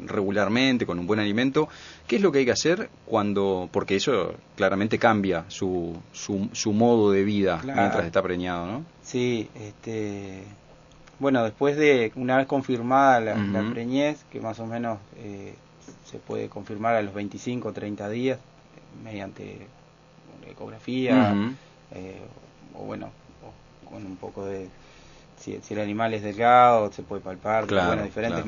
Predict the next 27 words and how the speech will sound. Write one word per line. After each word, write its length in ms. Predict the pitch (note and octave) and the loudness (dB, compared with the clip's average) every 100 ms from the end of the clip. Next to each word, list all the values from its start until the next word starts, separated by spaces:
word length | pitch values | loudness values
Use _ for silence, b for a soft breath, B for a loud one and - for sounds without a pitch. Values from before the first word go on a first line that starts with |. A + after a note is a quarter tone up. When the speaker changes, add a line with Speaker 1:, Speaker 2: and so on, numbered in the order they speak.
| G2 | -8
Speaker 2:
métodos. 200 | - F#2+ | -12 -12
Una 140 | A#2+ B2+ | -4 -2
Speaker 1:
Sí, 60 | |
Speaker 2:
vez 60 | C3 | 0
que 60 | |
Speaker 1:
sí. 0 | C#3 | 0
Speaker 2:
lo 80 | |
confirmás, 640 | C#3 C3+ D#3 D3+ F3 F#3 F3+ | 0 -2 -2 2 2 2 0
eh, 180 | C3+ B2+ | -4 -4
lo 180 | B2 B2 | -4 -2
ideal 360 | B2+ C#3 D#3 | 4 6 6
es 120 | E3 | 4
darle 400 | C#3 C#3 C3+ A#2 | 2 2 2 2
alimentación 640 | A2+ A#2 A#2 A2+ A#2 C3 B2 | 0 -2 -4 -4 -4 -4 -4
de 100 | A#2 | -4
cachorro 560 | B2 - C#3 C#3 E3+ | -4 -2 -2 0 0
hasta, 300 | C#3 - - | 0 -4 -16
hasta 200 | A2+ - | -12 -10
que 80 | G#2 | -10
tenga 300 | G#2+ A#2+ A#2+ | -10 -6 -6
cría 280 | A2+ B2+ D3 | -6 -4 -4
y 60 | F#3 | -4
después 360 | A#2 - C3 | -6 -2 -2
durante 340 | B2 A#2 A#2 A#2 | 0 -4 -4 -4
la 120 | A2 | -4
lactancia. 640 | G#2 G2+ C3 C#3 C3+ - - - | -6 -4 0 0 0 -10 -20 -8
Speaker 1:
Ujú. 400 | G#2+ F#2+ F#2 G2 | -4 -2 -2 -4